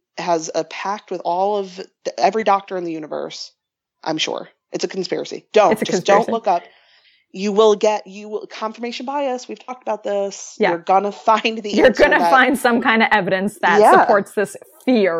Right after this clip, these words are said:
Speaker 2: or, or belief and will exactly perpetuate it. But as a disclaimer, so no one can
Speaker 1: Uh,
Speaker 2: sue
Speaker 1: yeah,
Speaker 2: us
Speaker 1: right.
Speaker 2: if,
Speaker 1: I'll
Speaker 2: don't
Speaker 1: sue
Speaker 2: consult
Speaker 1: you.
Speaker 2: WebMD, sue me, yeah.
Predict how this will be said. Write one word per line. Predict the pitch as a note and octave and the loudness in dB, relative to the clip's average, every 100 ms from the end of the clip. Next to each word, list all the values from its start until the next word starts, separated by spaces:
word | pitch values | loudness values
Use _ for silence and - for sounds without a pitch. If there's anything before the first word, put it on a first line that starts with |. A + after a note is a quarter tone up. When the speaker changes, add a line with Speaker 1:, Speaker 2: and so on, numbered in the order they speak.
| D#3+ | -2
Speaker 2:
or, | F3+ F3 - | 0 0 0
or | F#3+ | 0
belief | F#3 F#3 F3+ F3 F3 F3+ | 2 0 0 0 -2 -4
and | F3 E3+ - | -6 -8 -10
will | - F3+ E3+ | -6 -4 -2
exactly | E3 - - F3+ | -2 -4 -4 -6
perpetuate | E3 F#3 - F#3 - F3+ - | -6 -6 -4 -6 -4 -4 -4
it. | D3+ _ | -8 _
But | A#3+ G#3+ - - - - _ | 0 0 -2 -12 -20 -20 _
as | G#3 G#3+ | 0 0
a | |
disclaimer, | B3+ C#4+ - D#4 A#3 E3+ F3+ F3+ | 0 -2 -4 -2 0 -2 -4 -6
so | G#3+ | -6
no | F3+ F3 | -4 -2
one | G3 | -4
can | G#3+ G#3 G3 F#3+ _ _ _ - | -4 -6 -6 -8 _ _ _ -10
Speaker 1:
Uh, | - F4 | -6 -2
Speaker 2:
sue | F4 F#4+ | 2 4
Speaker 1:
yeah, | |
Speaker 2:
us | C4+ D#3 D3+ - - | 4 2 -2 -6 -8
Speaker 1:
right. | - - | -8 -2
Speaker 2:
if, | A#3+ E4 E4 - - _ _ _ _ - _ - | 0 0 -4 -12 -20 _ _ _ _ -20 _ -4
Speaker 1:
I'll | E3 | 0
Speaker 2:
don't | A#3 D#4+ | 2 4
Speaker 1:
sue | D4 | 2
Speaker 2:
consult | E3+ G3 | 4 6
Speaker 1:
you. | A3 | 6
Speaker 2:
WebMD, | A3+ G#3 F#3 G3 E3 | 4 2 -2 -2 -2
sue | - E3+ | -4 -10
me, | E3+ D#3+ | -10 -8
yeah. | D3+ C#3+ | -8 -10